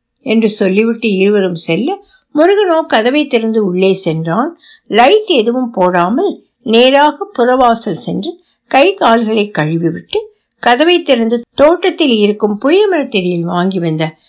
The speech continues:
ஐந்து தேன் மிட்டாய்களையும் வைத்து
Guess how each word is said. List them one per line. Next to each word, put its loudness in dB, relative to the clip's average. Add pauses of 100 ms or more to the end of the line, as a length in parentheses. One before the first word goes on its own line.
(160)
ஐந்து 2
தேன் 0
மிட்டாய்களையும் 0
வைத்து -2